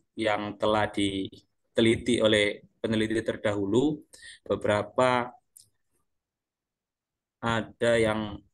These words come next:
di industri penerbangan dengan dimensi-dimensi hampir sama, ada reliability, tangible, responsive, assurance, dan empati. Ini nanti tergantung dari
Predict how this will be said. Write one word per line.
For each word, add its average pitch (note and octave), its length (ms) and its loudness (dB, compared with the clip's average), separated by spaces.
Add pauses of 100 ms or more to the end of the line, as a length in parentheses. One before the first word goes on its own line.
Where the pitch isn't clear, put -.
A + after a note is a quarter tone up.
(840)
di G#2+ 460 0
industri A2 680 -2
penerbangan A2 960 -2
dengan G#2+ 160 -4
dimensi-dimensi G#2+ 1120 0 (400)
hampir A2 320 2
sama, G#2 480 0
ada G#2 560 -2
reliability, G#2+ 560 0
tangible, A#2 560 -4
responsive, A#2 800 -2
assurance, A#2 400 -2
dan G#2 160 0
empati. G#2+ 640 -2 (320)
Ini A#2 240 -2
nanti B2 240 -2
tergantung B2 640 -2
dari G#2+ 480 -2